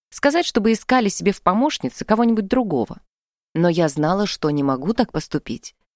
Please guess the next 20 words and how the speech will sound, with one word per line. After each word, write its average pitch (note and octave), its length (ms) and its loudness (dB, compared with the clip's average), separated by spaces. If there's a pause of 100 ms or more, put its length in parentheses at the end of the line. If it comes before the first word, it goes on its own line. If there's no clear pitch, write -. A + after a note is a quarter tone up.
(280)
Ведь A#3+ 220 2
тогда B3 260 2
пойдут A3+ 320 2
разговоры, F#3+ 560 2
что - 160 -2
я A3 140 4
не F#3 120 2
заслуживаю F3 600 0
доверия, D#3+ 580 0 (300)
и G3+ 80 6
никто G3+ 360 4
больше F#3+ 360 0
не D#3+ 120 0
захочет D3+ 540 -2
звать D#3 340 -2
меня C#3+ 240 0
к - 60 -10
себе D3 260 -2
на D#3+ 120 0
работу. D#3 480 -4